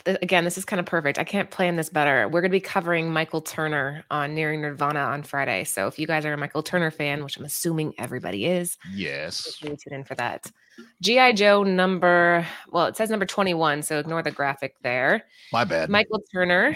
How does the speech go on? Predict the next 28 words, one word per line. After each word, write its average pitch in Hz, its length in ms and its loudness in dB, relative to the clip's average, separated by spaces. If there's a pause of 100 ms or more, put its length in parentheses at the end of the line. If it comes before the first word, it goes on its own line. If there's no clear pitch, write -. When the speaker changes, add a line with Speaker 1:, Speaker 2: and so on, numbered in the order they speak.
(120)
Speaker 1:
Renegar 190 580 6
Foil 175 340 4
Edition 180 520 0
from 165 260 -6
two 170 180 -6
thousand 156 380 -4
and 143 240 -10
three. 139 260 -4
This 143 200 -6
came 151 200 -8
out, 143 240 -8 (240)
um, 151 320 -10
by - 200 -6
Image 147 360 -8
Comics. - 480 -10 (420)
This 226 180 0
two 285 120 -2
thousand 277 380 0
three 190 240 2
G 170 180 0
I 180 140 4
Joe 147 260 0
variant, 143 580 0
known 165 360 -2
as 147 260 -2
the 143 100 -4
Renegar 151 460 2
Edition, 135 560 -2